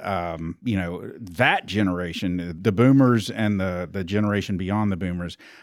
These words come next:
I think the reason, uh, and maybe even to a certain degree, my generation, at least the older people, I don't carry a lot of cash anymore. I've, I've accepted that credit card is king now, but, uh, a lot of the older generations and, uh, people older than me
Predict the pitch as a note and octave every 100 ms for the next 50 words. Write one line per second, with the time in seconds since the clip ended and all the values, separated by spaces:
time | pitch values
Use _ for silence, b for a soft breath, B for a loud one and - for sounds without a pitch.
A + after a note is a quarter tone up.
0 | - A#2+ B2+ G#2 A2+ A#2 G#2 G2+ G2 -
1 | F#2+ F2+ A2+ A#2 E3 G#3 B2+ A2 G2+ A2
2 | F#2+ - B2 F#2+ E2+ F2+ F2 F2 F#2+ G#2
3 | F2+ F#2 F2 F2 E2 F#2 F2 E2 F#2 E2+
4 | F2 G#2 G#2 - E2 G2 G2 F2 F2+ D#2
5 | D2+ A#2 C#3+ G#2 A#2+ G#2 F#2+ F#2 - G2
6 | F2 F#2+ E2 E2+ F2 E2+ E2+ - E2 F2
7 | E2 G2+ - E2+ E2+ - F2+ E2 F2 E2
8 | D#2+ - - E2+ E2+ D#2+ D2+ E2 E2 -
9 | A2 G#2 G2 G#2+ A#2+ B2 A2 A2 A2 G#2+
10 | A2 G2+ G2+ G2 G2 F#2 F2 D#2+ C2+ -
11 | E2 E2 A#2+ B2 G2 G2 F#2+ F#2 F2+ E2